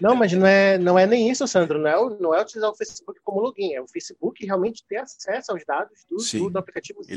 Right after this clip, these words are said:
Speaker 1: sem
Speaker 2: pu-, ele puxa
Speaker 1: login nem,
Speaker 2: de outros
Speaker 1: nem nada,
Speaker 2: aplicativos.
Speaker 1: entendeu?
Speaker 2: É.
Speaker 1: Então
Speaker 2: Ma-, mas só pra, só pra complementar aqui, ah, a gente teve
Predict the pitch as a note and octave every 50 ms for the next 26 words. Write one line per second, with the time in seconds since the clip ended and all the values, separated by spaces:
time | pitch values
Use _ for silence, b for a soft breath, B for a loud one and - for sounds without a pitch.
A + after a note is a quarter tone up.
0 | F#3+ A3 C4+ D#4+ _ - - - - F#2+ - _ - - - F#3 G#3+ A3 - F3+
1 | F#3+ A3 B3 A#3 A#3 B3+ B3 A3 A3+ B3+ A#3+ G#3 G3 G3+ G3 E3+ C3+ A#2+ - _
2 | _ A2+ A#2 B2 D3 - _ D#2 - - - _ _ _ _ _ _ _ B B
3 | C#3 C#3+ D#3 B B A#4 - _ _ _ - - A#2 - _ _ _ _ _ _
4 | _ _ _ _ - G#2 G2 - C#3 D3+ - G3+ F#3+ F3 D#3+ - - D3 C#3+ C#3+
5 | D#3 D3+ - - F3 - A#2+ A2+ G#2 F#2 - - F2+ F2+ A2+ A#2 - _ F#2 G2+
6 | B2 C#3+ G#2 - _ _ _ _ _ _ _ - G2+ F#2+ F#2+ F#2 F#2 F2+ F2+ F2
7 | E2+ F2 F2 E2 F2+ G#2 G#2+ - _ - F#2+ F#2+ G#2+ A2+ G#2 F#2+ F#2 E2+ D#2+ D#2
8 | D2 D2+ -